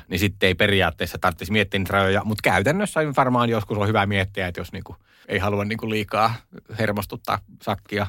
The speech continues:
Mut ei, eikä mulla niinku, mä en oo sieltä semmonen, että mun pitäisi koko ajan provosoida ja puhua just siitä, että nyt on just tämä aihe, josta et saa puhua. No sit mä yritän viikon ajan miettiä, että mä haluan kaikki vitsit just siitä aiheesta tehdä. Että,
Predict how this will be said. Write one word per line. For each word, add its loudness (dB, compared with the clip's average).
Mut 4
ei, 4
eikä 4
mulla 4
niinku, 0
mä 6
en 4
oo 2
sieltä 2
semmonen, 4
että -2
mun 4
pitäisi 2
koko 2
ajan 2
provosoida 2
ja 0
puhua 0
just 0
siitä, -2
että -4
nyt -4
on 0
just 0
tämä 4
aihe, 2
josta -6
et -2
saa 0
puhua. -4
No -4
sit -6
mä 0
yritän 0
viikon 4
ajan 4
miettiä, 2
että -2
mä 2
haluan 2
kaikki 0
vitsit -4
just 0
siitä -2
aiheesta -4
tehdä. -4
Että, -8